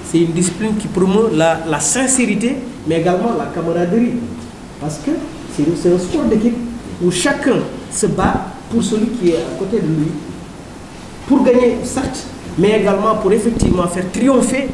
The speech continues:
les valeurs autour desquelles on se réunit en équipe. Parce qu'une équipe, pour moi,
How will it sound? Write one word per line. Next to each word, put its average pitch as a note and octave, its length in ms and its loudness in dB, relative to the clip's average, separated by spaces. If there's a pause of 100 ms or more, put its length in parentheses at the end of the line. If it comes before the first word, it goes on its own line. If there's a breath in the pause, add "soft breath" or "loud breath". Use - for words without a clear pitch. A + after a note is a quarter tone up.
(500)
les D#3 80 0
valeurs G#3+ 360 2 (100)
autour F3 340 -4
desquelles A3+ 360 -4 (220)
on F#3 100 2
se - 120 2
réunit G3+ 300 2
en C#3 160 -8
équipe. C#3 260 -10
Parce F3 160 -10
qu'une F3+ 160 -4
équipe, F#3 260 -4
pour F#3+ 140 0
moi, A#3 120 -2